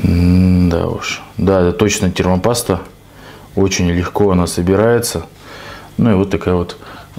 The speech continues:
такую маркировку имеет наш Intel Optane. Так, что касается памяти, что касается памяти, о, как она легко собирается.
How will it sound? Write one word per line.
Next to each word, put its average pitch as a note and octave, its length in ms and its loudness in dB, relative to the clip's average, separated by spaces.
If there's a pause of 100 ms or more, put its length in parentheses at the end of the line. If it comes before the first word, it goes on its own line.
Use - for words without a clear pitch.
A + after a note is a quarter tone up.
(120)
такую G2 280 0
маркировку F2+ 680 -2
имеет F2+ 420 -2 (760)
наш F2 400 -4
Intel E2+ 400 -2
Optane. - 280 -6 (1000)
Так, G#2+ 280 0
что - 280 0
касается C3 760 0
памяти, A2 840 0 (500)
что - 260 -2
касается G#2 680 2
памяти, F#2+ 680 0 (3000)
о, G2 320 4
как D2 220 -4
она E2 160 0
легко E2 300 -2
собирается. F2+ 760 0